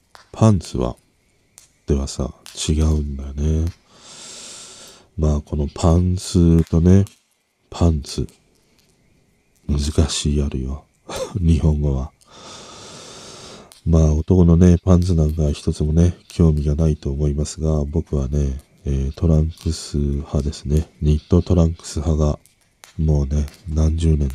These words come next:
と続いています。なんかね、ボクサーぶり、ボクサーショーツか。あれも時々ね、履くんだけど、でもやっぱトランクスがいいですね。トランクスでも、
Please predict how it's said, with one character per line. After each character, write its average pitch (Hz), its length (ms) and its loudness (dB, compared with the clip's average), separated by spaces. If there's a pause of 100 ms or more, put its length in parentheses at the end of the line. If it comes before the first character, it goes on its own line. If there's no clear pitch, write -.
と 65 200 -6 (100)
続 71 320 -4
い 73 80 -4
て - 140 -8
い 65 80 -6
ま 71 160 -8
す。 - 200 -18 (840)
な 90 80 4
ん 85 80 2
か 78 100 0
ね、 69 220 -2
ボ 85 200 0
ク - 140 -8
サ - 220 0 (340)
ー - 40 2
ぶ 131 180 4
り、 135 320 2
ボ 92 160 2
ク - 100 -14
サ - 180 0
ー 139 440 2
シ - 140 -8
ョ 127 100 8
ー 104 40 4
ツ - 140 -8
か。 71 160 -4 (680)
あ 104 140 4
れ 120 60 6
も 120 260 6
時 107 220 2
々 104 160 2
ね、 120 240 2
履 98 80 2
く - 140 0
ん 123 100 2
だ 76 80 0
け 76 100 -4
ど、 76 340 0 (1000)
で - 60 2
も 95 100 4
や 101 60 4
っ 98 40 2
ぱ 71 400 0
ト - 140 -4
ラ 95 80 6
ン 92 80 2
ク - 100 -12
ス - 120 -8
が - 220 -6 (540)
い 82 120 4
い 80 40 6
で 73 100 0
す - 100 -16
ね。 76 360 -2
ト 107 120 0
ラ 123 80 6
ン 127 80 4
ク - 120 -10
ス - 140 0
で 131 100 4
も、 147 320 6